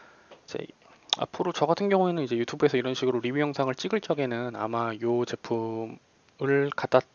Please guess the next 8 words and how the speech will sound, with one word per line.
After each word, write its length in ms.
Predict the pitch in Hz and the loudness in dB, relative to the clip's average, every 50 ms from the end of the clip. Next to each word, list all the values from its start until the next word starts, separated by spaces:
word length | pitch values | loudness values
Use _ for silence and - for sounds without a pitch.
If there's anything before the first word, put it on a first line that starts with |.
| _ _ - | _ _ -8
놓고 560 | - 113 - _ - - - 127 120 117 113 | -6 -6 -6 _ -8 0 2 4 4 4 2
촬영을 420 | 113 - - 131 139 135 135 131 127 | 0 0 0 0 0 0 -2 -2 0
하는 240 | - 139 156 156 | 0 0 0 -2
경우가 420 | 147 - 110 110 110 - 123 131 139 - - - - - - - | -4 -4 -4 -4 0 0 0 0 0 -2 -8 -8 -6 -6 -8 -6
좀 120 | - - 143 | -4 0 4
많을 200 | 127 110 113 117 | 4 4 4 4
것 100 | - 120 | 2 0
같아요. 280 | 113 - - 127 120 | 0 0 0 -2 -2